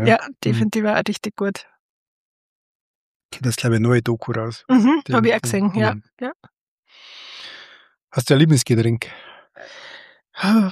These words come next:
Speaker 2: pff. Also Bier mag ich auf jeden Fall ganz gern, aber es darf einmal ein Negroni sein als, als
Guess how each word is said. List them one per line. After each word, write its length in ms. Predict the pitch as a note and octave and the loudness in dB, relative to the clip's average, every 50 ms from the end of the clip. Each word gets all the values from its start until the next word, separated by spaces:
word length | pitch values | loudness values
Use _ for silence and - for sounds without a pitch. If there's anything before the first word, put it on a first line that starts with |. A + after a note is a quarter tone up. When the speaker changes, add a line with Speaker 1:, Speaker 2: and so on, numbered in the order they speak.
| - - | -4 -10
Speaker 2:
pff. 1040 | - - - - - - - - - - - - - - - - - - - - - | -10 -10 -8 -8 -8 -10 -10 -10 -10 -8 -8 -6 -6 -8 -8 -10 -12 -14 -16 -16 -6
Also 220 | - G3 - - E3 - | -4 -4 -4 -4 -6 0
Bier 200 | A3 A3+ B3+ C4 | 2 4 4 6
mag 160 | C4 B3 B3 A3 | 4 4 4 2
ich 120 | G#3 - | 0 -2
auf 140 | - G3+ - A3 | -6 -6 0 0
jeden 240 | G#3 A3 A#3 A3+ - | 2 2 2 -2 0
Fall 280 | - A3+ G3+ A3 A3+ A3 | 0 0 0 0 0 0
ganz 260 | - F#3+ A3 - - _ | 0 -2 -2 -2 -4 _
gern, 360 | - F#3+ G3+ A3+ C4+ C4 A#3 | 2 4 4 6 4 4 2
aber 280 | - - G3+ G#3 G#3+ G#3 | 2 -2 -2 0 0 -2
es 140 | G3 - - | -2 -4 -2
darf 220 | - F3+ G#3 - | -4 -4 -2 0
einmal 460 | A3 G#3+ G#3 G3+ G3+ G#3 G3+ G3+ G3+ - - _ _ _ _ _ _ _ - C#4+ | -2 -2 0 0 0 0 0 0 -2 -4 -6 _ _ _ _ _ _ _ -12 -2
ein 140 | - G#3 G3 | 0 2 2
Negroni 560 | F#3+ F#3+ - G3 G#3 G#3 A3+ B3 C4+ C4 B3 | 2 2 0 0 0 2 2 4 4 4 2
sein 460 | - - C4+ G#3+ - B3 D4 C#4 C4 - - B3 _ _ _ _ _ _ _ _ _ _ | 0 -2 -2 0 2 2 2 0 -2 -6 -12 -20 _ _ _ _ _ _ _ _ _ _
als, 360 | C#4+ C4+ G#3+ - - - - - | -6 -4 -4 -4 -6 -12 -10 -8
als 400 | - G#3+ - - - - - - | -8 -6 -6 -8 -10 -10 -12 -14